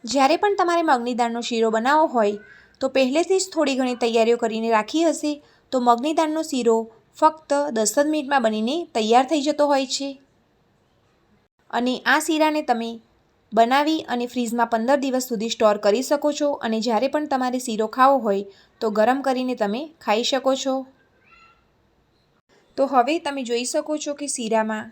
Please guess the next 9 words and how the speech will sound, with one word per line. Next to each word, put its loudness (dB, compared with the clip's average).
ખાંડ -4
બધી -4
જ -4
એકદમ -6
સરસ -4
રીતે -4
ઓગળી -2
ગઈ 0
છે -4